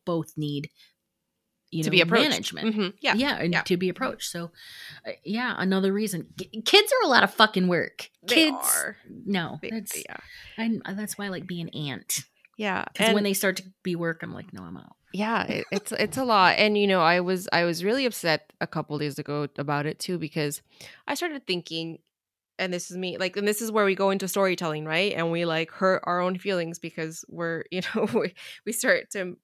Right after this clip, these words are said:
Speaker 2: make stories up. But, like, I'm thinking, like, how he, when he was little and he was so sweet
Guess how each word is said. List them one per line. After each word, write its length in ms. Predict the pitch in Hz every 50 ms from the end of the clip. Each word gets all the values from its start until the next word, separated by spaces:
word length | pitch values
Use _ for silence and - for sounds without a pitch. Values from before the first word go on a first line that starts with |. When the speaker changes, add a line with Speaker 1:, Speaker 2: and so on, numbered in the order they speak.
| _ -
Speaker 2:
make 280 | 196 196 190 185 - -
stories 380 | - - 240 262 240 214 208 202
up. 160 | 175 170 - _ - - - - - - - - _ _
But, 280 | - 196 175 175 - - _ _ _ _
like, 140 | - 208 208
I'm 140 | 220 202 202
thinking, 420 | - 247 262 - - 240 226 214
like, 260 | 208 196 180 180 - _ _ _ _ _ _ _ _ _ _ _ _ _ _ _ - _
how 320 | - 226 208 196 196 202 202 - _ _ _ _
he, 180 | - 190 208 220
when 200 | 202 196 202 196
he 80 | 196 196
was 160 | 185 180 185
little 340 | 202 226 247 247 233 208 190
and 100 | 185 190
he 60 | 185
was 180 | 180 170 170 -
so 380 | - - - 214 220 226 240
sweet 520 | 220 - - - 190 185 175 175 175 -